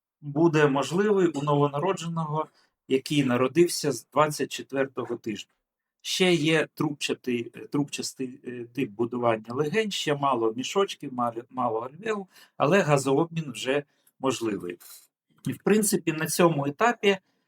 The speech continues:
є особливості, пов'язані з легеневою незрілістю. Тобто це дефіцит сурфактанту, це потреба в тривалій Ш В Л, це, е, м, е,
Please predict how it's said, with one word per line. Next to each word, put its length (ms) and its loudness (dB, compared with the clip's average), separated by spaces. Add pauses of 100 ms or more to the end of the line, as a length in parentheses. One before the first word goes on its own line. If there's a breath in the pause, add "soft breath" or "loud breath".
(200)
є 280 4
особливості, 880 2
пов'язані 680 0
з 80 -6
легеневою 600 0
незрілістю. 760 -12
Тобто 280 -6
це 240 -2
дефіцит 600 -6
сурфактанту, 840 -4
це 180 -2
потреба 500 -4
в 80 -8
тривалій 580 0
Ш 220 -4
В 100 0
Л, 260 -4 (480 loud breath)
це, 460 4
е, 80 2 (380)
м, 60 -2 (500)
е, 320 2